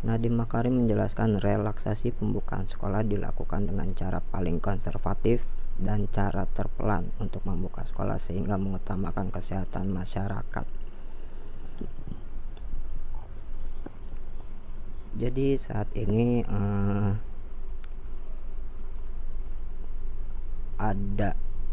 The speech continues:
sekitar baru enam persen daerah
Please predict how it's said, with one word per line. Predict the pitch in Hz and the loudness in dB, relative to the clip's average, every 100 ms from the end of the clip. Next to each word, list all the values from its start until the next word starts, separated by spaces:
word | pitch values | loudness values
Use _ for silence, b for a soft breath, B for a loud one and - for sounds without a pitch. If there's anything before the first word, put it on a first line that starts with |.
| - - - | 4 4 4
sekitar | - - - 104 - - - 92 95 90 80 - - - - - - - - - - - 101 | 4 4 6 4 4 4 4 4 4 6 6 6 6 6 6 4 6 6 6 6 6 6 4
baru | 107 104 101 101 | 4 4 6 4
enam | - 107 104 104 104 - | 6 6 6 6 4 4
persen | - - - - 95 92 104 - - - - - - - - - - - - - - - | 4 4 4 4 6 6 6 4 4 4 4 4 4 4 2 2 2 2 0 0 0 0
daerah | - 107 - 104 101 101 | 0 0 0 0 2 0